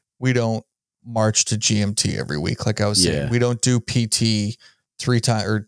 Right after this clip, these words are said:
Speaker 1: three times a week. We don't do
Speaker 2: Right.
Speaker 1: some of that stuff. We don't, but, like, that didn't cut anything off of our plate.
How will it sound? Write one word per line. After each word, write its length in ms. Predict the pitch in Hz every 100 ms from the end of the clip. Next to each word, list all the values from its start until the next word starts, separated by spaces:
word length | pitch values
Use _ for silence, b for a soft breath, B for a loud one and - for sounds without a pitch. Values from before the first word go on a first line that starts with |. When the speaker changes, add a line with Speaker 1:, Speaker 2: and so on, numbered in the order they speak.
| _ -
Speaker 1:
three 180 | 120
times 300 | 117 110 104
a 60 | 107
week. 260 | 95 101 -
We 80 | 117
don't 220 | 120 113
do 120 | -
Speaker 2:
Right. 80 | 76
Speaker 1:
some 180 | 113 110
of 60 |
that 160 | 101 107
stuff. 340 | - 110 107
We 80 | 113
don't, 220 | 113 110 b b b b _ -
but, 140 | 127
like, 380 | 127 123 - - _ _ _ _ _ _ _ -
that 160 | 123
didn't 340 | 156 170 143 -
cut 280 | - 127 -
anything 500 | 120 113 110 117 110
off 320 | - 113 120
of 100 | 110
our 140 | 101
plate. 480 | - - 120 110 -